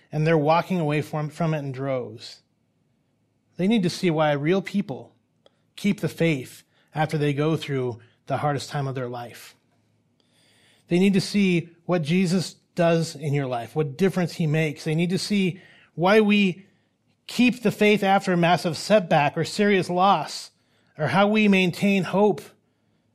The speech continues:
when we really just want to give up, how we carry each other's burdens when the load is too much for any one of us, why we turn to Jesus instead of booze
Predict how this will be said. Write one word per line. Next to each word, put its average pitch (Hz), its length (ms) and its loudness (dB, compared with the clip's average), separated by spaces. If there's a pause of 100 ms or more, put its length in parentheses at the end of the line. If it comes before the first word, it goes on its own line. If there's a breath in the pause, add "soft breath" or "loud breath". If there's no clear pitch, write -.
(200)
when 160 160 0
we 196 120 6
really 233 300 2
just 165 200 -2
want 202 160 2
to 202 60 2
give 170 200 2
up, 190 400 0 (1700)
how 208 200 4
we 240 180 4
carry 226 460 4
each 214 320 -2
other's 190 280 2
burdens 170 1040 0 (2250)
when 170 160 -2
the 175 80 0
load 190 340 2
is 180 120 -2
too 208 200 0
much 185 260 4
for 185 140 -2
any 185 260 2
one 175 280 2
of 143 160 2
us, - 540 -10 (2500)
why 165 220 0
we 214 120 2
turn 190 400 -2
to 180 140 -6
Jesus 165 480 -2
instead 165 340 -2
of 143 200 -2
booze 156 640 -4